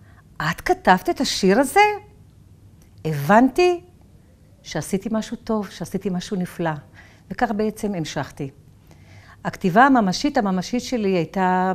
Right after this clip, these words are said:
בגילאי סוף שנות, תחילת שנות העשרים, שעברתי משברים, אה, מאוד קשים, היו לי חיים, אה, לא קלים, בזוגיות מסוימת שהייתה לי,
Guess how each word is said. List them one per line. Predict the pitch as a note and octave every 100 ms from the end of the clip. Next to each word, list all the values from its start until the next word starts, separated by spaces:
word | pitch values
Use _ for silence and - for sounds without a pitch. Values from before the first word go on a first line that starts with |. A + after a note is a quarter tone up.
| D#3+
בגילאי | D#3 E3+ D#3+ F3 F#3+ F#3 F#3+
סוף | - - G#3 - - - - _ -
שנות, | - - F3 - D#3+
תחילת | - F#3+ G3
שנות | - G3 G#3
העשרים, | D#3+ C3+ - F3 G#3 C4+ D4+ C4+ - - - - - -
שעברתי | - - - D#3+ D#3 D#3 D#3 D#3+ D#3+ E3 E3+ G3+
משברים, | E3+ D#3+ D#3 E3 E3 E3
אה, | D#3 D3
מאוד | D#3 E3+ E3+
קשים, | G3 - G#3+ F#3+
היו | D3+ D#3+
לי | D#3+ D#3
חיים, | - E3 E3 E3 D#3+
אה, | D3+
לא | D3+ F3
קלים, | - D#3 D#3+ E3+ F3+ F3 C3+ - -
בזוגיות | D3 C#3+ D#3 C#3 D#3+ G#3+
מסוימת | A3 - A3+ A3+
שהייתה | A3+ A3+ A3+ B3
לי, | C4 D#4+